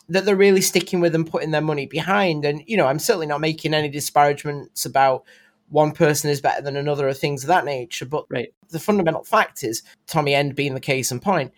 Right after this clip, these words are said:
Speaker 1: there was a pretty significant, you thought, story being built there. Like, why go at that point? But just interesting to see this slew, this deluge of departures happening, isn't it?
Speaker 2: Yeah, and I think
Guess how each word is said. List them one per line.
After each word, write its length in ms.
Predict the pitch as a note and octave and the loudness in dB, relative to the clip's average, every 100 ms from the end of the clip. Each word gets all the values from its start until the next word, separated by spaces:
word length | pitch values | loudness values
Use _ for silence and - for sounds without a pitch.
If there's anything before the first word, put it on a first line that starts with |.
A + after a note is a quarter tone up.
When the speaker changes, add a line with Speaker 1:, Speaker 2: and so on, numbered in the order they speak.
| _ | _
Speaker 1:
there 100 | F#3+ | 0
was 140 | F#3 F#3 | 2 0
a 40 | |
pretty 360 | F#3+ - A#4 D#4 | -2 0 2 0
significant, 840 | - F#3+ A3 C4+ - - C#3+ - | 0 -4 0 -2 -2 -6 -6 -6
you 80 | C#3+ | -8
thought, 580 | - G#3+ C#3 C3+ - - | -2 2 4 4 0 -6
story 480 | - A#3 D#4 E4 - | 0 4 4 2 -2
being 300 | - C3+ B2+ | -6 -6 -4
built 240 | C3 - | -6 -6
there. 360 | C3 A#2+ A#2 A2+ | -6 -6 -6 -4
Like, 260 | B2 - - - | -4 -4 -10 0
why 200 | F3 F3+ | 0 2
go 180 | F3+ E3+ | 0 0
at 60 | |
that 180 | E3+ - | 0 -2
point? 320 | F3+ D#3 C3+ | -2 -2 -2
But 160 | D3+ - - - | -6 -6 -12 -10
just 240 | - B3 F#3+ | -6 -4 -2
interesting 460 | C4 G#3 E3 D3 | -2 -2 -4 -6
to 100 | C3 | -6
see 240 | B2 - D#3 | -4 -2 -2
this 220 | B2 A#2+ | -4 -2
slew, 800 | - - - C3+ F3+ G3 C3+ A#2+ _ | 0 0 0 2 2 2 0 -6 _
this 220 | C#3 C3 | -8 -6
deluge 720 | C3 A#2+ D3 A3+ A#3+ C3+ C3 C3+ | -8 -2 2 2 0 -4 -8 -10
of 140 | G#2+ | -10
departures 640 | - - E3 - - - | -12 -4 -2 -2 -6 -8
happening, 360 | E3+ G3 C3+ B2+ | -8 -8 -8 -6
isn't 260 | D#3+ C#3+ | -8 -8
it? 120 | A#2+ - _ - | -12 -14 _ -4
Speaker 2:
Yeah, 180 | F#3+ G#3+ | -2 -2
and 100 | D3+ | -2
I 60 | D#3 | -6
think 440 | D3 G#3+ - - | -4 -6 -8 -18